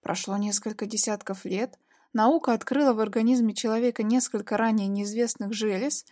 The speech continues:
вырабатывающих эти соки, гормоны, и создала глубоко важное учение о внутренней секреции. Таких совпадений между творческой работой ученых и крупных литераторов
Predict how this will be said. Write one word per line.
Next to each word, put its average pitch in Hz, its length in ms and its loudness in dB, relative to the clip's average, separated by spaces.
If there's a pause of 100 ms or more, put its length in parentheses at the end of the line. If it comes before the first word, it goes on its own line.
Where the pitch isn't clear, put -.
(240)
вырабатывающих 214 1040 2
эти 208 240 -4
соки, - 500 -2 (260)
гормоны, 302 540 2 (460)
и 339 180 4
создала 220 500 0
глубоко 214 460 -2
важное 226 540 0
учение 269 560 0 (200)
о 302 140 4
внутренней 220 640 0
секреции. - 760 -6 (720)
Таких 262 360 -4
совпадений 214 680 0
между 208 340 -2
творческой 214 640 -2
работой 214 400 -2
ученых 220 540 -2
и 220 120 -6
крупных 240 500 -2
литераторов 262 720 -2